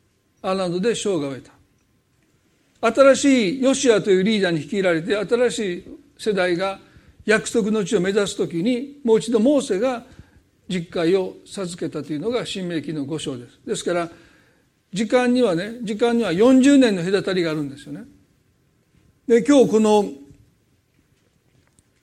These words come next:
約束の地に向かおうとしている若い世代、新しい世代に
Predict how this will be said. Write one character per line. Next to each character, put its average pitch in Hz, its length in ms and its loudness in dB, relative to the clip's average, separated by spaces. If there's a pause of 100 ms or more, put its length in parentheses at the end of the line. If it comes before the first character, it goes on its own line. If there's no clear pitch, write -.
(680)
約 233 240 2
束 262 160 4
の 240 120 4
地 247 120 4
に 226 60 4
向 202 140 2
か 220 120 2
お 202 80 6
う 170 40 0
と 165 120 -2
し - 120 -8
て 180 80 0
い 175 40 2
る 180 300 2
若 233 380 -2
い 311 100 4
世 175 160 -4
代、 151 180 -4
新 277 440 2
し 277 60 -4
い 220 100 -2
世 190 140 -2
代 180 220 2
に 196 240 -4